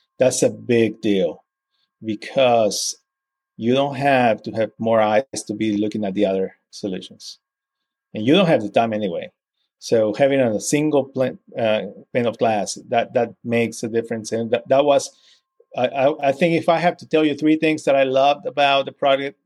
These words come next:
and sold it and, and, and sold, sold me out on that one, what were the, uh, single, uh, uh, pane of glass.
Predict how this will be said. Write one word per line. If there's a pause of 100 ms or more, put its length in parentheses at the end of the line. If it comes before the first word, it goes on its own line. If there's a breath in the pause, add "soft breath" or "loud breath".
(120)
and
sold
it (100)
and,
and,
and
sold, (120)
sold
me
out (100)
on
that
one, (360)
what
were
the, (360)
uh,
single,
uh, (920 soft breath)
uh, (160)
pane
of
glass.